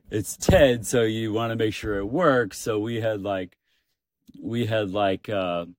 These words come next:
we had a, like, a P H D farming mosquitoes in a hotel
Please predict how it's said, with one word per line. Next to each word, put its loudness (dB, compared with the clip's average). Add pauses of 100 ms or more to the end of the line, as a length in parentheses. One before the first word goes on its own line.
(960)
we 2
had 6
a, 0
like, -4
a -4
P 2
H -6
D -4 (520)
farming 0
mosquitoes -2
in -8
a -4
hotel -2